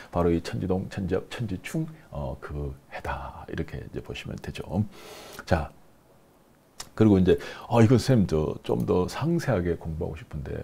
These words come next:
어떻게 하면 됩니까?" 어, <laughs> 그렇게 이제, 어, 물어보는 분이 있습니다. 어, 제가 이제 물론 상세하게 설명드려도 되는데, 어,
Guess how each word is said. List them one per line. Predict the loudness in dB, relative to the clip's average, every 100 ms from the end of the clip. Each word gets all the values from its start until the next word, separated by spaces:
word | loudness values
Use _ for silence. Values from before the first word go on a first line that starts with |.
| -10
어떻게 | -4 -2
하면 | -2
됩니까?" | -2 -6 -8
어, | -6 -4 -4 -4 -6 -6 -8 -8
<laughs> | -4 -4 -6 -8
그렇게 | -8 -8 -6 -2
이제, | -2 -2 -6 -10 -12 -8 -8 -6
어, | -6
물어보는 | 0 2 4 4 2 0
분이 | 0 0 0 -2
있습니다. | -4 -2 0 0 0 0 -2 -12 -8
어, | -6 0
제가 | 6 6
이제 | 6 2 0 -2
물론 | -2 -2 -2
상세하게 | -2 4 4 8 8 6 4
설명드려도 | -4 -2 0 0 -2 0 0 0
되는데, | -2 -2 0 0 -2 -2 -6 -18 -18 -12
어, | -8 -8 -8